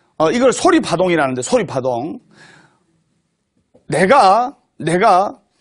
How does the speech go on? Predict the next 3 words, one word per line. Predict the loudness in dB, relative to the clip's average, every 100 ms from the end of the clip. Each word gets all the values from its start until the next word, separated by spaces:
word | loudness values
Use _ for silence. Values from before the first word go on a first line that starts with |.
| _ _ _
밝고 | 2 2 0 -2 0 2 0 -4
힘차고 | -6 -4 -2 0 0 2 2 0 -2 -6 _ _ _
그리고 | -2 0 0 0 -4 -10